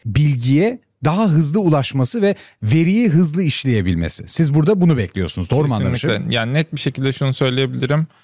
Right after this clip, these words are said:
Speaker 2: Diyelim ki text to image konusunda bir, e, app yapacağız. Prompt mu önemli?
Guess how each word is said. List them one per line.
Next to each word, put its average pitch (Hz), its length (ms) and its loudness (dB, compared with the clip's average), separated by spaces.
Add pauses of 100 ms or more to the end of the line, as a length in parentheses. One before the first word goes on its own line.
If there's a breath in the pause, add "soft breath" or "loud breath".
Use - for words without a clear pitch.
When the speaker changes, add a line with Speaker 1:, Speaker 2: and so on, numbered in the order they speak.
Speaker 2:
Diyelim 147 360 0
ki 147 120 -4
text 139 300 -4
to 147 60 0
image 135 440 -2
konusunda 127 520 -2
bir, 123 220 -2 (200)
e, 113 340 -2
app 131 140 -4
yapacağız. 117 580 -4 (160)
Prompt 143 400 -4
mu - 160 -2
önemli? - 520 -4